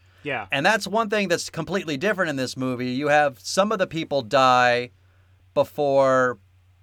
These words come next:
Speaker 2: before they even have a chance to understand that something's a coming for them.
Speaker 1: Yeah.
Speaker 2: And everybody else is really hard, you know,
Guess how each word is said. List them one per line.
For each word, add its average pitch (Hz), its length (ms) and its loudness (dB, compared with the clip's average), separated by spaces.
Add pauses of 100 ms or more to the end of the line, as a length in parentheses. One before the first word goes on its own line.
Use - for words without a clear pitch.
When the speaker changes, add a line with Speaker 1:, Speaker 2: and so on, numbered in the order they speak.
(140)
Speaker 2:
before 170 240 2
they 185 120 2
even 165 160 0
have 156 160 4
a 139 40 -2
chance 185 460 0
to 151 140 -4
understand 135 920 -2 (1000)
that 123 400 2 (800)
something's 131 480 -2
a 123 40 -6
coming 107 380 -2
for 104 240 -2
them. 101 340 -8
Speaker 1:
Yeah. 131 280 -8 (360)
Speaker 2:
And 151 280 2
everybody 170 500 4
else 180 300 4
is 120 140 -6
really 151 360 0
hard, 151 380 2
you 147 120 -6
know, 123 260 2